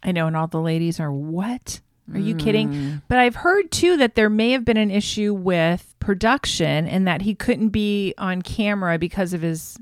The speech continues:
Speaker 1: situation. But
Speaker 2: And
Speaker 1: that
Speaker 2: production didn't tell her, and they wanted to get it on film.
Speaker 1: Yeah.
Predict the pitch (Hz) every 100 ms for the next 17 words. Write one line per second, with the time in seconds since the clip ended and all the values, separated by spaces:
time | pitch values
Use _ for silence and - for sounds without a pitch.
0 | - - 185 185 175 190 165 175 285 -
1 | _ _ - 214 202 208 494 185 208 196
2 | 208 175 160 147 - 190 175 151 - -
3 | 156 151 131 131 127 123 95 - - -
4 | 175 - 165 160 147 135 127 127